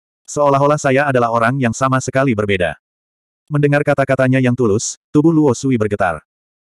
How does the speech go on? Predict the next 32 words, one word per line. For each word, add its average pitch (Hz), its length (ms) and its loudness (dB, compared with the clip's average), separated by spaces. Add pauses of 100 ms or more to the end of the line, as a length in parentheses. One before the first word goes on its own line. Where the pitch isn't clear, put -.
(180)
Dia 156 240 0
perlahan 139 320 0
mengangkat 123 400 0
kepalanya 113 400 0
dan 123 160 0
menatap 127 320 -2
matanya. 92 480 -4 (320)
Dia 156 240 0
menggelengkan 135 480 0
kepalanya 120 400 2
dan 117 80 0
berkata 110 320 0
dengan 110 240 0
suara 113 240 0
rendah, 110 320 -2 (160)
"Tidak, 131 400 0
kamu 139 240 0
belum 120 240 0
berubah. 90 320 -2 (560)
Kamu 156 240 0
masih 143 240 -2
sama 135 320 0
seperti 123 400 -2
sebelumnya." 101 480 -2 (1300)
Ji 151 160 -2
Tianxing 160 400 0
sedikit 139 240 -2
mengernyit 123 400 0
dan 113 160 0
terus 123 240 -2
menghiburnya, 117 480 -2 (160)
"Baiklah, 120 560 -2